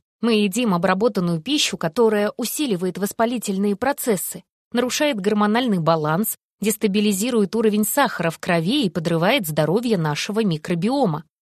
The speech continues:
Жизнь стала слишком удобной, поэтому мы перестали двигаться. Многие из нас просиживают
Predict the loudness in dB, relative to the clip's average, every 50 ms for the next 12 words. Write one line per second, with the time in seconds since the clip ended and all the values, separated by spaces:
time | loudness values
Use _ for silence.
0 | _ _ _ _ _ _ _ _ _ _ -4 -2 0 0 0 0 -2 -4 -4 -2
1 | 0 0 0 0 -2 -2 -4 -4 -4 -4 -4 -4 -4 -2 -2 -2 -2 0 0 0
2 | 0 0 2 2 2 2 0 0 -2 0 0 0 0 0 0 0 0 0 0 0
3 | -2 0 0 0 0 0 0 -2 -2 -4 -8 -10 -12 -12 -14 _ _ _ _ _
4 | _ -6 -2 0 0 2 2 2 2 2 2 2 2 0 0 0 0 0 -2 0
5 | 0 -2 -4 -2 -2 0 0 0 -2 -2